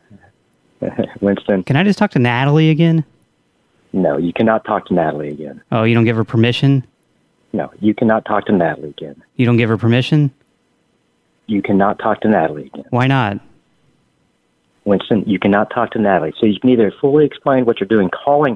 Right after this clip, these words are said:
Speaker 1: her, or you can get the hell off this phone and
Speaker 2: What do you
Speaker 1: stop calling me an asshole,
Speaker 2: What do you
Speaker 1: Winston.
Speaker 2: So what do you, screen all her calls or something? She's an adult.
Speaker 1: Winston.
Speaker 2: She can make her own decisions.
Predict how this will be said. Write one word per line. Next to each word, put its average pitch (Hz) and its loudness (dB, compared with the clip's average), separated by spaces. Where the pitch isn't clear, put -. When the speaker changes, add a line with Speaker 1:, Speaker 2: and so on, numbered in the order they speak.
Speaker 1:
her, 80 -4
or 127 2
you 104 2
can 107 4
get 120 0
the 101 -2
hell 127 0
off 131 0
this 131 -2
phone 98 0
and - -16
Speaker 2:
What 135 2
do 131 4
you 120 2
Speaker 1:
stop - -10
calling 113 0
me 92 2
an 92 0
asshole, 101 0
Speaker 2:
What 101 2
do 139 4
you 135 0
Speaker 1:
Winston. 101 -4
Speaker 2:
So - 0
what 127 2
do 139 2
you, 110 2
screen 127 0
all 127 2
her 113 0
calls 131 0
or 135 2
something? 151 2
She's 147 0
an 156 4
adult. 123 0
Speaker 1:
Winston. 110 0
Speaker 2:
She 135 2
can 120 2
make 120 0
her 127 0
own 120 2
decisions. 104 0